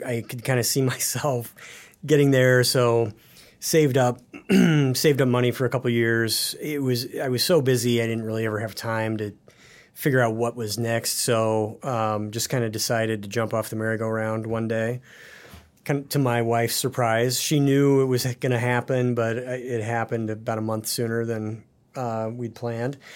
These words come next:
And, uh, came home and, <clears throat> uh, told her that I had finally jumped off the merry-go-round and spent a couple months talking to a career coach to sort of remind myself what I like to do.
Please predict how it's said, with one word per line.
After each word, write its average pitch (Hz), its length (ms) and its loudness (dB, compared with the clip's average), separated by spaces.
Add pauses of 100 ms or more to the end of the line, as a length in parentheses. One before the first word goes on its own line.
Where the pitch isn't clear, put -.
(540)
And, 131 560 2 (100)
uh, 127 380 2
came 147 180 4
home 147 420 4
and, 131 1200 2
<clears throat> - 100 -16
uh, 120 600 2
told 127 260 -2
her 127 140 4
that 120 120 4
I 113 100 2
had 110 400 -2
finally 123 560 0
jumped 120 280 -2
off 117 140 -2
the 120 80 -4
merry-go-round 120 600 2
and 107 140 0
spent 120 400 -2
a - 20 -2
couple 127 220 -2
months 117 380 0
talking 113 400 -4
to 107 180 -4
a 107 180 -2
career 120 360 -2
coach 113 420 -4
to 113 140 -2
sort 123 240 0
of 113 60 -2
remind 113 360 0
myself 113 400 -4
what 113 140 -4
I 107 120 -2
like 104 320 -8
to - 100 -6
do. 143 300 0